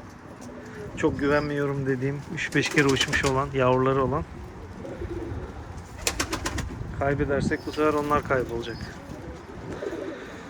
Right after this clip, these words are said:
Kendi kendilerine kalkıyorlardı. Tam kalkacak havayı buldular. Yani tek tesellim, olur da kaybolurlarsa yavruları yeme düşmeye başladı artık. Yeme vuruyorlar. Oradan kurtaracağız.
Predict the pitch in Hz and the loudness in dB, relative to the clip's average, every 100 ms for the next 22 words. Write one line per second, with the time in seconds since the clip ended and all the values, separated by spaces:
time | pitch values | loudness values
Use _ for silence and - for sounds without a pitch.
0 | - - 143 151 160 151 156 151 156 151 | -2 2 2 6 4 6 4 6 6 6
1 | 160 160 143 131 131 175 180 - 113 151 | 8 8 10 8 6 4 2 0 2 4
2 | 147 151 - 156 151 151 151 135 123 131 | 6 6 6 4 6 8 6 4 4 4
3 | 170 - - - - - - - - - | 2 0 -4 -4 -4 -6 -6 -6 -6 -6
4 | - - - - - - - 156 160 156 | -8 -8 -8 -10 -12 -6 2 6 6 6
5 | 190 - 196 175 190 185 180 208 - 160 | 4 6 4 6 8 8 4 0 2 6
6 | 170 175 180 180 180 175 180 190 196 196 | 6 6 6 8 8 8 6 6 6 6
7 | 185 156 156 160 170 170 160 165 - - | 6 8 10 10 6 6 6 4 2 2
8 | 160 160 151 - 117 131 127 - - 135 | 4 6 6 4 2 2 2 2 0 4
9 | 143 143 147 139 165 - - 139 - 139 | 4 4 4 2 -2 -4 -6 -6 -6 -8
10 | - - - - 139 143 151 151 143 - | -8 -8 -4 0 2 6 6 4 0 2
11 | 135 127 139 175 - | 2 4 2 2 2